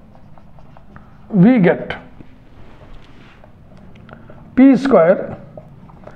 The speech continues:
minus x square p minus x to the power four into p plus x to the power six equals to zero। Implies that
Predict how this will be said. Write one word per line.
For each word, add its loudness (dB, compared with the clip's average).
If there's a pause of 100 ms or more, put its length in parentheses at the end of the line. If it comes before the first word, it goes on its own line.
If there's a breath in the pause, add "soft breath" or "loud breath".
(260 loud breath)
minus 4
x 0
square 0
p 2 (1700 loud breath)
minus 4
x -2
to 2
the 6
power 4
four 2
into 2
p 4 (1300 soft breath)
plus 0
x 0
to 0
the 4
power 4
six -4
equals 0
to 0
zero। -4 (1300 loud breath)
Implies 2
that -2